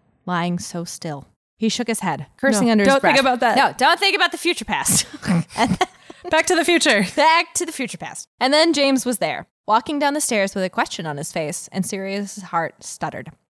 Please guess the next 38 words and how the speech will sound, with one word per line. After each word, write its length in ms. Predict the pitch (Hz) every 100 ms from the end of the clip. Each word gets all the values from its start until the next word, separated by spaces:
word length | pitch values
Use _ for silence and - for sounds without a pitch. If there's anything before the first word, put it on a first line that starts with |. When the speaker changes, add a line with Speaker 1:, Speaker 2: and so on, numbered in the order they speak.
| _
Speaker 1:
He 140 | - 277
wanted 340 | 254 262 277
to 100 | 262
rush 260 | 226 233 -
forward 380 | 202 185 175 165
and 120 | 156
hug 260 | 202 185
James, 500 | 160 151 143 156 - -
get 120 | 208 202
him 120 | 185
off 120 | 185
the 60 | -
stairs, 420 | - 160 147 - _ -
but 100 | 208
Remus 340 | 220 208 202 190
was 120 | 170
there, 320 | 156 143 151 _ -
a 60 |
comforting 400 | - 185 196 214
hand 260 | 202 190 175
on 100 | 175
his 100 | 208
arm 400 | - 143 143 160 _ -
and 80 | 170
a 40 |
murmured, 420 | 160 156 151 151 _ _
"Steady," 400 | - - 127 - _ _
in 80 | -
his 140 | 143 -
ear. 220 | 143 - _ _ _
He 100 | 202
swallowed 400 | - 220 220 214
and 120 | 202
forced 260 | 185 170
himself 340 | 196 - 165 -
to 80 | 175
stay 220 | - 156
calm. 340 | - - 196